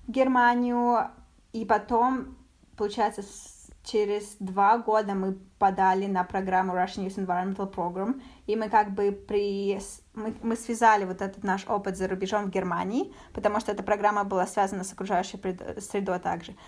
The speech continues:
Мы связали как бы с Russian Youth Environmental Program, и, ск-, так сказать,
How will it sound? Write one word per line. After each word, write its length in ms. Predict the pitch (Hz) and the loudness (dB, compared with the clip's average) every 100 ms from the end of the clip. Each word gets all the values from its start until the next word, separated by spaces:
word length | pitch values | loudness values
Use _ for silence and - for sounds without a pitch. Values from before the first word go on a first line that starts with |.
| - | -12
Мы 140 | 226 269 | -2 -2
связали 580 | - 240 190 175 196 190 | -2 -2 2 4 2 0
как 200 | 180 180 | -4 -4
бы 360 | 180 180 - | -6 -6 -8
с 200 | 196 - | -10 -6
Russian 560 | 185 185 185 180 185 208 | -4 -2 0 0 -2 -4
Youth 200 | 196 202 | -6 2
Environmental 460 | 190 202 202 202 196 | 2 2 -2 -6 -2
Program, 400 | 196 339 359 247 | -2 0 0 0
и, 60 | |
ск-, 160 | - - - | -4 -14 -10
так 140 | 190 185 | -8 -6
сказать, 440 | - 202 190 190 | -6 -2 -2 -4